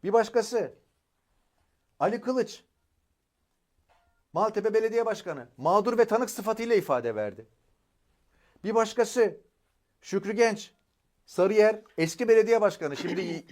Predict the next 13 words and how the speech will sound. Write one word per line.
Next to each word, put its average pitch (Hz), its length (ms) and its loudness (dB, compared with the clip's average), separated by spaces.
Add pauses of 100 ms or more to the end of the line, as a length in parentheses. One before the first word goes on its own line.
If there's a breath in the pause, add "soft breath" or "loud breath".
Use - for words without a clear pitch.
<clears throat> - 140 -20
mevcut 160 340 -2
görevdekiler 180 600 2
tutuklandığı 196 500 -4
için 202 380 -2 (160)
biz 180 140 -6
eskilerine, 202 600 2 (220)
eskilere 180 440 0
sıra 196 200 0
gelmedi. 175 320 -2
O 208 100 2
da 254 80 8
tutuklandı. 143 600 -8